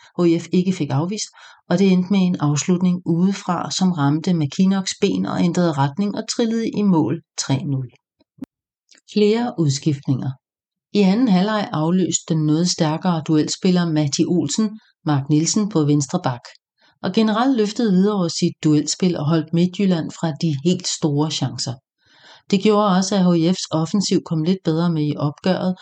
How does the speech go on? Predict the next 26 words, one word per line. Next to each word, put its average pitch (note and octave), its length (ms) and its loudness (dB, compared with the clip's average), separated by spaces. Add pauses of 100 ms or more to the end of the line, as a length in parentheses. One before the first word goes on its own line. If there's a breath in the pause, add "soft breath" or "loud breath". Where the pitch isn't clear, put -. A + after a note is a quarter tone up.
(240 loud breath)
og G3 80 -12
fik C4 140 -2
skabt G3+ 400 -2
flere E3+ 220 2
muligheder, F#3+ 560 2 (360 soft breath)
dog E3 320 2
uden G#3+ 300 4
at A#3 140 0
det F3 120 2
blev F3 140 0
til F#3 140 -2
rigtig E3 300 -2
store C#3+ 340 -2
chancer. B2+ 440 -8 (1000)
Alligevel A3 380 2
fik G3 240 0
tilskuerne F3 580 0
varmen D#3 380 2
i D#3 120 -2
det D3+ 180 2 (180)
syvogtres F3 500 -2 (260)
minut. C#3 580 2 (560 loud breath)
Kort F3 240 2
forinden F3 360 2
var E3 180 0
teknisk F#3 460 0